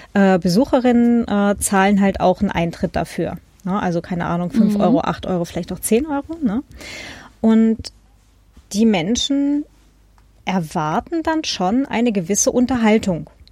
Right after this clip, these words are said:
Speaker 1: Das heißt, äh, letztendlich ist man da, ja, also je nachdem, wie es organisiert ist, aber im, im,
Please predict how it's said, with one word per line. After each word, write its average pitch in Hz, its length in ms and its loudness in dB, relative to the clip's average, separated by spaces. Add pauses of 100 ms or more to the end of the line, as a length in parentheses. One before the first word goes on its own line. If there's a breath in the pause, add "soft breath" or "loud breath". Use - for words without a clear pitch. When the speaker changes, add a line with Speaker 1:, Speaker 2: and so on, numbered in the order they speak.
(180)
Speaker 1:
Das - 200 -10
heißt, 196 540 -2
äh, 202 220 0
letztendlich 254 880 -2 (240)
ist - 200 -4
man 247 180 2
da, 202 220 2 (800)
ja, 185 180 2
also 180 160 2
je 180 140 -2
nachdem, 185 420 -2
wie 185 60 -4
es 175 120 -6
organisiert 170 520 -2
ist, 294 140 -4
aber 214 260 0
im, 202 160 -2
im, 190 240 -6